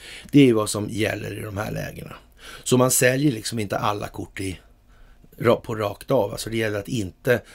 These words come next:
spela trumf i otid när det gäller, när det kommer till såna här frågor. Det här måste spelas skickligt. Annars får man alltså hela underrättelsetjänsterna emot sig.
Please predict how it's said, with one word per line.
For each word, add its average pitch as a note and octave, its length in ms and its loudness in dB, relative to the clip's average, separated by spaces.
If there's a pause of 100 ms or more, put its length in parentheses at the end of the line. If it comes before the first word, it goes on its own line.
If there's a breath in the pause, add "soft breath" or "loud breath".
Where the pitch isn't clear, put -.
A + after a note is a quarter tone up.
spela G#2 300 0
trumf - 420 -10
i B2 80 -6
otid - 640 0 (720 loud breath)
när G#2+ 140 2
det G2+ 60 2
gäller, A2 200 -4
när A2+ 160 -2
det G#2+ 60 -2
kommer - 220 -6
till - 100 -10
såna A2 160 -6
här F#2+ 160 -4
frågor. A2 400 -8
Det - 100 -4
här A2+ 180 6
måste G#2 240 -8
spelas A2 380 -2
skickligt. - 580 0 (220 loud breath)
Annars B2 380 4
får A#2+ 220 0
man D#3 160 4
alltså G#2+ 220 -2
hela G#2+ 400 0
underrättelsetjänsterna G#2+ 960 -4
emot B2+ 360 -2
sig. - 400 -8